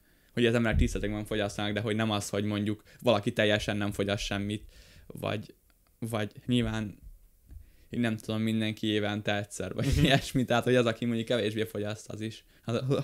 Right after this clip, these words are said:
Speaker 1: az is azért időnként rászorul, vagy ilyesmi.
Speaker 2: Hát lehet, nem tudom. Ö,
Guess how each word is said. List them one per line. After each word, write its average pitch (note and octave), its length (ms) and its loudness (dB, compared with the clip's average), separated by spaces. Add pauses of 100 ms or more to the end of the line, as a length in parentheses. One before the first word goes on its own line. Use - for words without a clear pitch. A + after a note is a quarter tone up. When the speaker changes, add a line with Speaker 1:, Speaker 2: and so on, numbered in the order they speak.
(380)
Speaker 1:
az A2+ 120 -8
is A#2+ 100 -10
azért A2 180 -6
időnként G#2+ 520 -8
rászorul, A2 500 -8
vagy G#2 120 -12
ilyesmi. A2+ 380 -12 (420)
Speaker 2:
Hát B2+ 280 -2
lehet, G#2 440 -6
nem G#2+ 240 -8
tudom. A2 320 -14 (680)
Ö, D3+ 380 -10